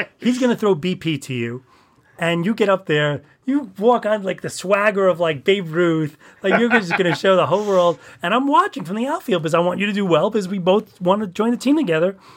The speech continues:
Speaker 2: And he is throwing batting practice pitching. Like, he's fifty-something and he's lobbing in there. So the first pitch he throws, swing and a miss.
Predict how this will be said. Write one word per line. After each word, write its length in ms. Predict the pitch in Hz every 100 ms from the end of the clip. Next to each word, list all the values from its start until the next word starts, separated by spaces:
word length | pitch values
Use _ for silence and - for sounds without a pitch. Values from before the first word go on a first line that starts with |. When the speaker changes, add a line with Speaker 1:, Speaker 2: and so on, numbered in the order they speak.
| - - _
Speaker 2:
And 140 | 202 190
he 200 | 302 359
is 180 | 320 -
throwing 480 | 202 196 190 175 - _ _ _
batting 400 | 208 175 190 190
practice 600 | 190 160 147 147 143 - - -
pitching. 420 | 185 143 107 - _ _
Like, 220 | 151 143 - _ _
he's 200 | 220 190
fifty-something 800 | - 285 285 - 220 196 196 185 - 185
and 120 | 170
he's 160 | 185
lobbing 400 | 160 185 196 202
in 140 | 165 123
there. 240 | 107 107 _ _ _ -
So 160 | - 254
the 80 |
first 300 | 247 302 320
pitch 160 | 262 240
he 80 | 185
throws, 520 | - 156 143 147 - _ _ _ _ _ _ _ -
swing 360 | - 185 208 202
and 60 |
a 40 | 165
miss. 360 | 117 90 -